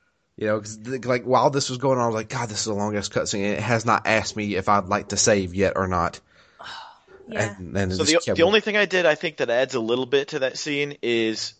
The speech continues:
Speaker 3: having gone through essentially Yukiko's whole storyline.
Speaker 1: Yeah.
Speaker 3: Because a lot of hers is about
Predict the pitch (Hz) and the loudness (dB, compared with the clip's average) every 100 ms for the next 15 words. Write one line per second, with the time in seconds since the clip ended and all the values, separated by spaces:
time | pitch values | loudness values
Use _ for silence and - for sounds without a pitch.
0 | - - 123 127 117 117 117 123 113 110 | -8 -2 0 0 2 2 2 -2 -2 -2
1 | 104 - - 120 113 117 104 107 - 110 | -2 -4 -4 -4 -4 -4 -4 -6 -10 -12
2 | - 113 110 113 - - - 113 113 - | -8 -2 0 -2 -8 -14 -4 0 0 2
3 | 120 117 117 120 135 _ 107 90 82 - | 2 2 0 -2 -8 _ 2 2 2 -4
4 | _ _ _ _ 120 120 117 113 117 107 | _ _ _ _ 0 4 6 8 6 4
5 | 120 117 120 127 110 101 107 | 0 0 -2 -4 -4 0 0